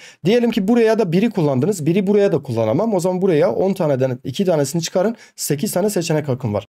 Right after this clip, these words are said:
Ya böyle tek tek şey yapmak zorunda değilsiniz. Arkadaşlar buraya dokuz farklı seçenek hakkınız var.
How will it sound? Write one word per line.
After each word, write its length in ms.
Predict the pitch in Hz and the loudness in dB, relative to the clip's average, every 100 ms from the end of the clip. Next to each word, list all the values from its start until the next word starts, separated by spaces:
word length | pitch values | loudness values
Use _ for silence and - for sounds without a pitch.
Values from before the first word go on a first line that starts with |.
| _ _ | _ _
Ya 160 | - 208 | -6 0
böyle 280 | 294 277 262 | 2 2 2
tek 220 | 262 262 | -2 0
tek 160 | 262 - | -4 -2
şey 180 | - | 0
yapmak 260 | 240 233 233 | 2 2 2
zorunda 280 | 202 202 214 | 2 2 2
değilsiniz. 280 | 190 143 143 | 2 2 -2
Arkadaşlar 340 | 220 208 180 | 0 0 0
buraya 220 | 240 226 | 2 2
dokuz 220 | 202 233 | 0 -2
farklı 220 | - 190 220 | -2 -4 -2
seçenek 380 | 180 165 156 | -2 0 0
hakkınız 340 | 127 - 107 | -2 -4 -8
var. 80 | - | -8